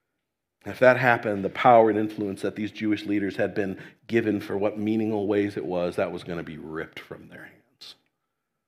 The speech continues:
And because those are the things that they value the most, they're willing to destroy anyone and anything that gets in the way of it,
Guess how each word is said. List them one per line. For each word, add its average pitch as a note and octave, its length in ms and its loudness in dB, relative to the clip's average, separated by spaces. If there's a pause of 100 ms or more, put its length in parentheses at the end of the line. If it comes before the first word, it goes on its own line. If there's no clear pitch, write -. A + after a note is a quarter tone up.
(1080)
And G#2+ 60 -10
because G2+ 260 -2
those B2 280 4
are - 20 0
the A2 100 0
things A#2 320 0
that A2+ 120 -2
they G2 100 0
value G#2 540 0
the F2+ 100 -6
most, F#2 400 -6
they're F#2 120 -6
willing G2 260 -6
to G2+ 120 -12
destroy F2+ 680 -6
anyone F#2+ 680 -6
and E2 320 -10
anything F#2 580 -8
that E2+ 180 -10
gets F2 240 -8
in E2+ 60 -10
the D#2 80 -10
way D#2+ 260 -10
of D#2 140 -12
it, D#2+ 260 -12